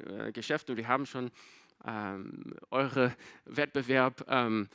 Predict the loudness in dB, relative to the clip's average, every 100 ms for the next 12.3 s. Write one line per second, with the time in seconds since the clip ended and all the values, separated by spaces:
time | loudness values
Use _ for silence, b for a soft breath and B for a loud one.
0 | _ 0 0 -2 -8 -6 0 0 0 -4
1 | -4 -2 0 0 0 0 0 4 4 4
2 | 0 2 2 2 0 -2 -4 -6 -4 -6
3 | -2 -2 -2 -10 -12 -10 -10 -6 -4 -4
4 | -4 -6 -6 -6 -4 -2 -4 -6 -8 -8
5 | -10 -8 -8 -6 -4 -4 -4 -2 0 0
6 | -6 B B -6 -6 -2 -2 0 0 0
7 | -2 -2 -4 -12 -12 -8 -8 -4 -6 -8
8 | -16 B B B 2 6 8 6 4 2
9 | 2 0 -4 -2 -2 -2 B B B 0
10 | 0 2 -2 -2 -2 0 0 2 2 2
11 | -4 -6 2 4 4 0 B B B 0
12 | 0 0